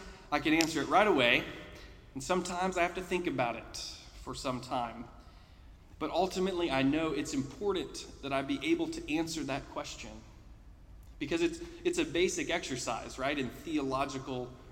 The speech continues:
reflection. And God's movements are sometimes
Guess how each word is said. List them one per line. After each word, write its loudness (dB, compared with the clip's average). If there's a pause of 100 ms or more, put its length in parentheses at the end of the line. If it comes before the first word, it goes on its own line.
reflection. -6 (1080)
And 0
God's 4
movements 6
are 0
sometimes 0